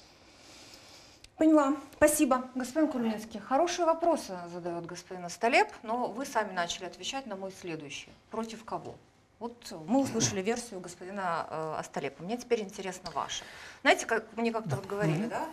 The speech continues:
Speaker 1: известную мудрость, что если у тебя есть, э, э, оружие, ты должен быть всегда готов его использовать.
Speaker 2: Мгм.
Speaker 1: Да? Понимаете? Вот мы против кого готовы?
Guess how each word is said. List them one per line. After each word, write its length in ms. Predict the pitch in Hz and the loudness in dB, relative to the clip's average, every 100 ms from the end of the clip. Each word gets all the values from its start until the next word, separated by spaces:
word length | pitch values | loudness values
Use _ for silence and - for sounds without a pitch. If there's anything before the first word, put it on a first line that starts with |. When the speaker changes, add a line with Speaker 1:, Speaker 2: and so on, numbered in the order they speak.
| - - - | -10 -16 -12
Speaker 1:
известную 480 | 196 202 202 190 185 185 | -10 -8 -10 -10 -10 -8
мудрость, 320 | 170 156 - | -6 -4 -4
что 160 | - | -6
если 200 | 214 214 202 | -8 -6 -8
у 40 | |
тебя 240 | 202 185 | -6 -4
есть, 480 | 180 170 160 160 - | -4 -4 -8 -10 -10
э, 20 | 165 156 151 - | -8 -6 -8 -6
э, 340 | 160 147 151 180 | -4 -2 2 2
оружие, 300 | 302 269 - | 2 0 0
ты 80 | |
должен 320 | 190 214 208 190 | 0 0 0 -2
быть 140 | 202 | -2
всегда 340 | - 185 175 | -2 2 4
готов 380 | 170 185 285 285 | 4 2 -2 -2
его 160 | 190 185 | -4 -4
использовать. 480 | - 139 113 - - _ _ - | -8 -8 -8 -10 -16 _ _ -4
Speaker 2:
Мгм. 180 | 147 196 | -2 0
Speaker 1:
Да? 100 | - - | -2 -4
Понимаете? 380 | 233 190 143 - - - - | 0 2 0 -4 -14 -14 0
Вот 180 | 247 247 | 0 4
мы 120 | 294 | 4
против 260 | 320 330 - | 6 2 2
кого 220 | - 254 175 | 2 4 2
готовы? 320 | 170 147 | -4 -6